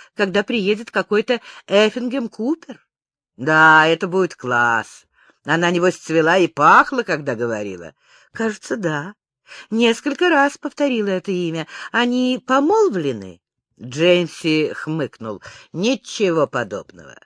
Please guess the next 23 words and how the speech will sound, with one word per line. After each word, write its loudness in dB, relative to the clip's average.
Хотя 0
она, 0
наверное, 0
хотела 2
бы, -2
чтобы -4
ты -8
так -4
думала. -6
Вот -4
уже -2
много 4
лет 2
бегает 0
за -6
ним, -10
как -8
дура, -10
а -6
ему -4
наплевать. -4
Мэриан 0
была 0